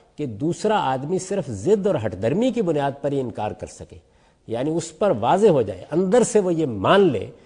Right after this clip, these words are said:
کہ یہ بات ٹھیک ہے جو پہنچائی جا رہی ہے، تو اس کو کہتے ہیں اتمام حجت ہو گیا، یعنی حجت پوری ہو گئی، بات اس درجے واضح ہو گئی کہ اب اس کا انکار کرنے کے لیے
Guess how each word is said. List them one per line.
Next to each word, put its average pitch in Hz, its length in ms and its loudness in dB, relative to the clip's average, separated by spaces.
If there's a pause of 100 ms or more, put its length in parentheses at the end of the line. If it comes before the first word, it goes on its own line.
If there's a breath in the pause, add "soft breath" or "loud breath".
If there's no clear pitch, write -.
(120 loud breath)
کہ - 80 -8
یہ 196 100 0
بات 143 400 0
ٹھیک 202 260 -2
ہے 120 80 0
جو 104 80 -4
پہنچائی 98 420 -6
جا 101 160 -4
رہی 104 260 -6
ہے، 127 80 -8 (340 loud breath)
تو 139 60 -8
اس 160 180 -4
کو 175 100 -2
کہتے 127 280 -4
ہیں 156 80 -4
اتمام 113 360 -6 (140)
حجت 110 320 -6
ہو - 140 -14
گیا، - 100 -16 (120)
یعنی 117 200 -10
حجت 123 420 -2
پوری 170 240 4
ہو 92 180 -2
گئی، 82 140 -12 (380 soft breath)
بات 139 320 2
اس 117 240 -6
درجے 160 300 4
واضح 143 280 2
ہو 107 220 0
گئی 131 220 -2 (340 loud breath)
کہ 110 160 -12
اب 170 220 -4
اس 151 120 -4
کا 180 120 -2
انکار 156 560 4
کرنے 151 280 0
کے 135 140 -4
لیے 131 260 -2